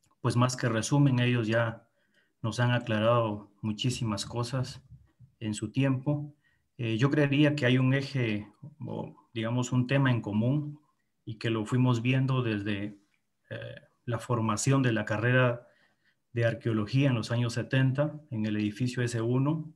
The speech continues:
<clears throat> las experiencias de la universidad en esa época, y que se constituyó precisamente en un legado que hoy, cuarenta y siete años después, pues justamente nos tiene acá congregados, conversando y discutiendo sobre esto.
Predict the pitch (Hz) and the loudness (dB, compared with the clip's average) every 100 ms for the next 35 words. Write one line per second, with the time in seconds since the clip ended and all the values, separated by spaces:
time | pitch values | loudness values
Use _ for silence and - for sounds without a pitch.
0 | - - 165 123 104 - _ _ - - | -10 -2 4 4 2 -12 _ _ -20 -20
1 | _ _ _ 127 117 127 - 117 110 131 | _ _ _ 0 2 2 0 0 2 4
2 | 143 147 120 110 113 110 107 - 107 127 | 4 2 0 0 2 0 -2 -2 0 0
3 | 127 123 123 123 123 147 160 151 165 - | 2 0 0 0 0 0 -4 -6 -10 -12
4 | _ _ _ _ _ _ _ _ _ _ | _ _ _ _ _ _ _ _ _ _
5 | - 139 127 135 127 123 117 127 127 123 | -6 -6 0 4 4 4 2 0 4 4
6 | 123 117 127 190 139 139 147 147 160 160 | 4 2 2 2 2 4 4 6 6 4
7 | 147 151 151 139 147 165 160 123 120 151 | 4 4 4 4 4 2 0 0 2 2
8 | 190 190 - _ _ 135 123 120 120 113 | 0 -6 -12 _ _ 0 2 2 -2 0
9 | 143 139 147 139 151 131 120 117 - 151 | 0 0 2 4 4 2 0 -4 0 0
10 | 180 - - _ _ _ 120 113 - 139 | 0 -4 -14 _ _ _ -6 -6 -2 -2
11 | 139 135 135 143 123 113 - 131 131 123 | 2 2 2 0 -2 -4 -4 -2 0 0
12 | - 147 147 117 107 110 135 165 160 - | 2 2 2 0 0 2 2 0 -4 -10
13 | _ _ _ _ _ _ _ _ _ - | _ _ _ _ _ _ _ _ _ -4
14 | 127 120 113 135 151 156 131 - 107 120 | 0 2 2 4 6 6 4 0 -2 0
15 | 127 127 110 104 110 107 - - | 0 0 -4 -4 -6 -8 -12 -20